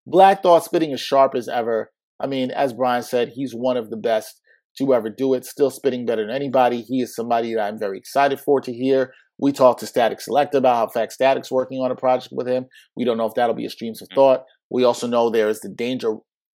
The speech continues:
Speaker 1: highly anticipated for any Roots fans or Black Thoughts fans, the Dan-, the Dangerous Thoughts project that is scheduled to come out next year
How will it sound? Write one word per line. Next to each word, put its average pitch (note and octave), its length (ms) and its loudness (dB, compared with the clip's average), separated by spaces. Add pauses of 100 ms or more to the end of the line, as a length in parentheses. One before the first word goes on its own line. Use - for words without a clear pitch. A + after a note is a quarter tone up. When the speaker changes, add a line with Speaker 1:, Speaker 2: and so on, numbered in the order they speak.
(300)
Speaker 1:
highly D#3+ 300 4
anticipated A2 560 -6
for - 160 -14
any B2+ 180 -8
Roots B2+ 320 -4
fans B2 260 -6
or A2 60 -2
Black A#2 320 0
Thoughts A2+ 240 -4
fans, A2+ 240 -6 (340)
the A#2 60 -2
Dan-, B2 340 -4
the B2 80 -4
Dangerous B2+ 460 -4
Thoughts C#3 260 2
project C3+ 380 2
that A2+ 120 -2
is G#2+ 140 -8
scheduled B2 320 -2
to - 60 -18
come B2 160 -8
out G#2+ 180 -4
next C3 300 -6
year C#3+ 360 0